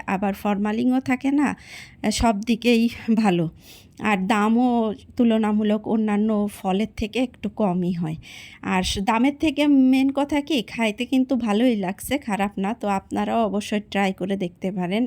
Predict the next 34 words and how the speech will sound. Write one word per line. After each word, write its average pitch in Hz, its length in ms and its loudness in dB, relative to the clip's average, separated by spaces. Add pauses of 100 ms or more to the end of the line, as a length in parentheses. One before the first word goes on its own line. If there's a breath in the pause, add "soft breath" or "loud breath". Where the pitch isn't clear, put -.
এখন 190 280 -4
তো 196 160 -6
মালটার 180 520 -2
সিজন, 190 420 -4
এটা 202 240 -6
হলো 180 200 -4
দেশি 180 360 -4
মালটা। 170 400 -2 (480 loud breath)
তো 202 120 -4
দেশি 202 340 0
ফল 220 280 0
খেতে 220 300 -4
কিন্তু 214 360 -4 (140)
আসলেই 214 460 0
অনেক 202 300 -2
মজা 180 260 -2
লাগে, 175 300 -2 (380 loud breath)
এর 214 180 2
একটা 208 260 0 (220)
অন্যরকম 214 540 2
স্বাদ 170 400 -2
হয়। 196 180 0 (100)
আর 180 260 -2
যেহেতু 196 340 -2
এটা 214 240 -2
একেবারে 202 420 -4
টাটকা 202 420 -2
তাজা, 190 360 -2 (120)
খেতেও 196 360 -4 (120)
অনেক 196 360 0
ভাল 170 220 -2
লাগছে। - 360 -8 (540 loud breath)
ফল 226 280 2
টল 233 200 -2